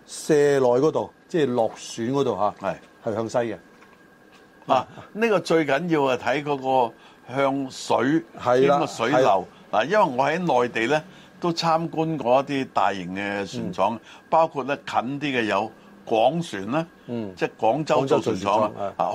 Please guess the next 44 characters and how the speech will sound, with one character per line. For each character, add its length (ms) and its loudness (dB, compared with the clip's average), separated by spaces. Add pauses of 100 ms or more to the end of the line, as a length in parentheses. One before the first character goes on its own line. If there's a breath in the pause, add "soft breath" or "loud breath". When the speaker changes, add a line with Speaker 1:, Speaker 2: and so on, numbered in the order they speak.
Speaker 2:
好 80 4
有 140 6
名 140 0 (100)
嘅。 100 -2 (400 loud breath)
同 160 -2
埋 200 2
呢， 200 0 (260 loud breath)
亦 100 -2 (140)
都 180 2
去 240 -2
過 280 2
一 20 -2
啲， 400 -2
呃， 400 2 (220 loud breath)
山 360 0
東 180 -2
嘅 100 -2
地 160 -4
方 240 0
啊， 100 -4
Speaker 1:
嗯。 60 -6
Speaker 2:
睇 140 0
嗰 120 -4
啲 220 -6
好 80 -6
大 200 0
型 220 -10
嘅 420 -8
船 200 -18
廠。 240 -8
Speaker 1:
嗯。 280 -10 (140)
Speaker 2:
咁 220 -10
佢 240 -2
都 80 2
係 100 2
有 140 2
個 280 2 (120)
大 160 2
嘅 120 -4
船 280 -8
塢， 200 0 (320 loud breath)
做 180 0
咗 380 -2
船 260 -4